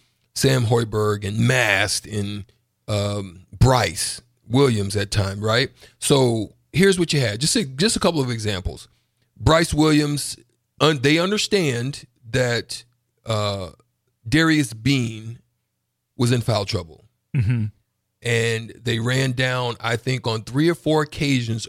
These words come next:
Speaker 1: early in the second half and went straight at him in the post with
Speaker 2: Bryce
Speaker 1: Bryce.
Speaker 2: took the first three shots and I think four of the first five.
Speaker 1: Right?
Speaker 2: Mm-hmm.
Speaker 1: And that was because they knew he was not going to foul.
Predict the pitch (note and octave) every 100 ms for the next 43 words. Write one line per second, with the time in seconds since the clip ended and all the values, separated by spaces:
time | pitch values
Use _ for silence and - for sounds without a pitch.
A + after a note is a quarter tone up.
0 | - C3 D3 D#3 D3 C#3+ - C#3 C3 B2
1 | C3+ A#2 G#2 G#2 _ _ _ _ _ _
2 | _ - A#2+ A#2 A2+ A2 A2 G#2+ - _
3 | _ _ _ _ - B2 A#2+ - - B2+
4 | A#2+ G#2+ G#2 G2+ G#2 F#2+ - F#2+ E2+ -
5 | - F3 G#3 G2 E2+ A3+ - F#3 - F#3+
6 | F#3+ - - D3 E3+ F3 - D3+ C3+ E3
7 | - D#3 D3 D#3 C#3 D3 D3 B2 C#3 A#2
8 | B2 F2+ - - _ _ _ _ A#2+ A#2
9 | F3 - _ - C3 B2+ A#2 C#3 C3 B2+
10 | B2 A#2+ A#2 G#2+ C#3 C#3+ C#3+ C#3 C#3+ B2
11 | - D#3 - - E3 C#3 B2 B2 A#2+ B2
12 | B2 B2 B2 B2 G#2+ A#2+ D#3+ C#3+ A#2 A#2
13 | C3+ B2 B2+ B2 A#2+ G2+ - D3+ E3 D#3+
14 | D#3+ D#3+ -